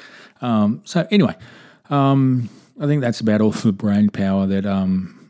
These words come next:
I'm gonna give that despicable human being. Um, as I said, mate, you know, it, it does honestly shock me that he's, um, still willing or has no shame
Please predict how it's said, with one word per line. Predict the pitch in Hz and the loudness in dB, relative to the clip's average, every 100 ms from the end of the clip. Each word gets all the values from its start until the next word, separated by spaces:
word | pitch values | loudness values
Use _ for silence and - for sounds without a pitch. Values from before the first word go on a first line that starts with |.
| - | -8
I'm | 104 98 | -4 -4
gonna | - 98 | -2 -4
give | 92 98 95 - | -2 -2 -2 -4
that | 107 107 - | -6 -6 -6
despicable | 110 - - 98 95 95 | -6 -4 -4 -4 -4 -4
human | - 98 95 | -2 -2 -2
being. | 92 98 98 98 - - | -2 -2 0 -2 -6 -8
Um, | 95 92 92 - | -6 -4 -6 -6
as | 113 | -4
I | 92 | -4
said, | - 92 - | -6 -12 -10
mate, | 95 95 - 110 | -10 -12 -12 -12
you | 104 | -6
know, | 104 110 | -6 -6
it, | 120 | -6
it | 196 - 139 131 | -4 -2 -2 -2
does | 113 - _ _ _ _ _ 156 | -4 -6 _ _ _ _ _ -4
honestly | 175 160 - 151 127 | 0 0 0 -2 -2
shock | - 127 - | -2 -2 0
me | 113 104 104 | 0 2 0
that | 107 101 - _ _ _ _ | 0 -2 -4 _ _ _ _
he's, | - 113 110 98 - - - - - _ _ _ - | -4 0 2 0 -10 -18 -20 -20 -20 _ _ _ -4
um, | 98 98 98 95 98 127 | 0 0 2 2 0 -2
still | - 135 | 2 2
willing | 110 117 117 101 101 - | 4 4 4 2 0 -4
or | 104 101 - | -2 0 0
has | 110 107 98 | 0 0 0
no | 104 107 101 | 0 2 0
shame | - 98 101 92 90 | -2 -2 0 -2 -4